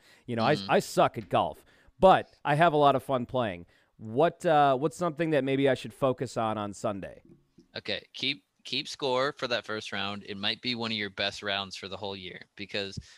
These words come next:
Speaker 2: when people come back for their first round, they're not expecting anything, and their brain's turned off. They're just trying to hit the golf ball like how people should, like athletes. And then the s-, second and third round starts becoming the worst, worst rounds.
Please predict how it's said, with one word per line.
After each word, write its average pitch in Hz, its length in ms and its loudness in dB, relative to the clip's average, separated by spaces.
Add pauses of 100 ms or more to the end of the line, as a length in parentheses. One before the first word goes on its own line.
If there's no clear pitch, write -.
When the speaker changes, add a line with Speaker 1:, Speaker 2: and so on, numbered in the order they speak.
(120)
Speaker 2:
when 107 120 -12
people 135 300 -6
come 156 240 -6
back 113 240 -2
for 120 80 -12
their 110 160 -6
first - 320 -8
round, 107 440 -6
they're 101 120 -12
not 113 160 -4
expecting 127 500 -8
anything, 101 500 -10 (420)
and 98 200 -4
their 98 80 -2
brain's 101 380 -6
turned 92 200 -10
off. - 200 -12 (400)
They're 98 100 -8
just 107 240 -8
trying 120 220 -4
to 107 60 -6
hit 113 180 -8
the 107 80 -12
golf 101 320 -8
ball 101 360 -6 (220)
like 98 280 -8 (560)
how 104 140 -20
people 92 280 -16
should, 107 260 -8
like 95 180 -8
athletes. 101 460 -8 (300)
And 120 100 -4
then 147 140 0
the 135 60 -2
s-, - 200 -6 (400)
second 151 320 -4
and 135 160 -8
third 120 180 -2
round 110 280 -4
starts 107 280 -6
becoming 107 380 -10
the 98 80 -12
worst, 98 260 -12
worst 95 280 -18
rounds. - 260 -16